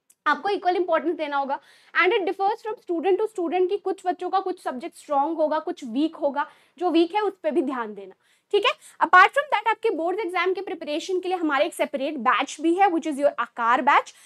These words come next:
जहाँ पे जो आपके YouTube टीचर्स आपको रिस्पेक्टिव सब्जेक्ट्स पढ़ा रहे हैं, वही पढ़ा रहे हैं आपको आकार बैच में भी।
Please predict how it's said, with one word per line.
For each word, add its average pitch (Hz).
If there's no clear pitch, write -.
जहाँ 330
पे 381
जो 392
आपके 392
YouTube 359
टीचर्स 359
आपको 349
रिस्पेक्टिव -
सब्जेक्ट्स -
पढ़ा 262
रहे 339
हैं, 392
वही 294
पढ़ा 320
रहे 311
हैं 330
आपको 285
आकार 233
बैच 240
में 262
भी। 349